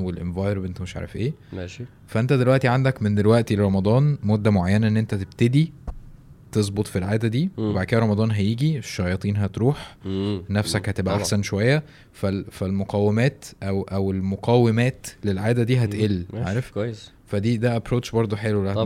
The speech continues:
Speaker 1: ممكن يدوس فيه.
Speaker 2: طيب، هنقل على نقطة بعديها و-، و-، هنقل على نقطة بعديها عشان بس دي
Speaker 1: مم.
Speaker 2: تدخ-،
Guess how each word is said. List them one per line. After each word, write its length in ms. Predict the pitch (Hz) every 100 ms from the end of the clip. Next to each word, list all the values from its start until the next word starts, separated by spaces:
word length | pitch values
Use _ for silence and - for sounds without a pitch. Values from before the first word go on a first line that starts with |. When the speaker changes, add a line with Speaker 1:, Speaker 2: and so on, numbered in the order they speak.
| 95
Speaker 1:
ممكن 140 | 95
يدوس 280 | 90 87 90
فيه. 180 | - 85 82 - - - - - - -
Speaker 2:
طيب، 260 | 98 80 - -
هنقل 300 | 110 156 156
على 160 | 123 117
نقطة 280 | 165 170
بعديها 500 | 131 113 113 156 175 175 - - - _ - - _ - - 98
و-، 400 | 107 107 104 104
و-، 1400 | 104 101 101 98 98 95 95 95 95 95 92 78 55 62 - - - - - - - - - - - - - - - 104
هنقل 280 | 120 127
على 120 | 113 127
نقطة 200 | 131 117
بعديها 380 | 98 92 85 85
عشان 260 | - 156
بس 260 | 156 180 160 131 - - - 110
دي 220 | 131 190
Speaker 1:
مم. 60 | 175
Speaker 2:
تدخ-، 280 | 110 107